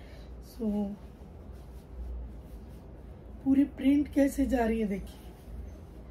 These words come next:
एकदम फटाफट प्लीट्स बनेगी, किसी की ज़रूरत नहीं है आपकी। आप दो मिनट में ये साड़ी पहन के रेडी हो सकते हैं। देखिए, बहुत अच्छा फॉल है,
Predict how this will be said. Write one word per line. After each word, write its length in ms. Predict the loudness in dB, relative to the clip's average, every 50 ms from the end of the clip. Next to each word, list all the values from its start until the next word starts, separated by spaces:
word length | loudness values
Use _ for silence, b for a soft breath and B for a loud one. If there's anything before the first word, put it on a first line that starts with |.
| -14 -14 -14 -14 -14 -6 -4 -2
एकदम 460 | -2 -2 -4 -6 -4 -2 -2 -2 -2
फटाफट 680 | 2 4 4 6 8 8 6 8 6 4 2 2 0 0
प्लीट्स 340 | 2 2 2 2 2 2
बनेगी, 380 | 4 6 6 6 6 6 4 2
किसी 360 | 2 0 -2 -2 -2 -2 0
की 100 | 2 4
ज़रूरत 360 | 4 6 4 4 4 2 2
नहीं 140 | 2 2 4
है 60 | 4
आपकी। 380 | 4 2 0 0 -2 -4 -4 -4 B B B B B B B B 0 2
आप 160 | 2 2 0 -2 -10 -12 -14 -14 -14 -14 -14 -12 -2 2
दो 220 | 4 6 6 6 6
मिनट 240 | 8 8 8 8 6
में 140 | 6 8
ये 180 | 8 8 8 6
साड़ी 300 | 6 4 2 2 2 2
पहन 300 | 2 4 4 6 4 4
के 200 | 4 2 0 0 -2 -6 -14 B B B B B B B B -8 -4
रेडी 240 | -2 0 2 2 4
हो 140 | 4 4
सकते 340 | 4 2 0 -2 2 2 2
हैं। 80 | 4 4
देखिए, 360 | 2 0 -2 -4 -8 -10 -12 -14 -14 -14 -16 -16 -16 -16 -14 -10 -6
बहुत 540 | -4 -4 -4 -2 0 2 4 4 4 2
अच्छा 300 | -2 -6 -6 2 4 4
फॉल 320 | 4 4 0 -4 -2 -2 -2
है, 120 | -4 -6